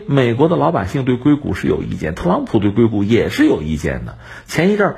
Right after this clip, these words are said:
法国要收那个数字税，特朗普当然不高兴，他那意思不是说替硅谷辩护，硅谷是该掏钱，只不过这个钱不能让你欧洲人赚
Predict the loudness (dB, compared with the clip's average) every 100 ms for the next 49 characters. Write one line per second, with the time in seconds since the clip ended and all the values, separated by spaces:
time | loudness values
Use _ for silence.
0 | -10 -8 -4 0 0 0 -2 2 2 2
1 | 0 0 0 0 0 -2 -2 0 0 0
2 | 0 0 0 0 -2 -6 -8 -16 -12 -2
3 | 0 2 2 2 2 2 -4 -8 -16 -20
4 | _ _ 2 4 2 2 0 0 2 2
5 | 0 -6 2 4 4 -2 0 0 0 -2
6 | -8 -8 -4 2 2 2 -2 -4 -2 0
7 | 0 0 -2 -2 -6 -6 0 2 4 4
8 | 2 0 -2 -4 -12 -4 2 4 4 0
9 | 0 -2 2 4 4 2 -2 -6 -6 -6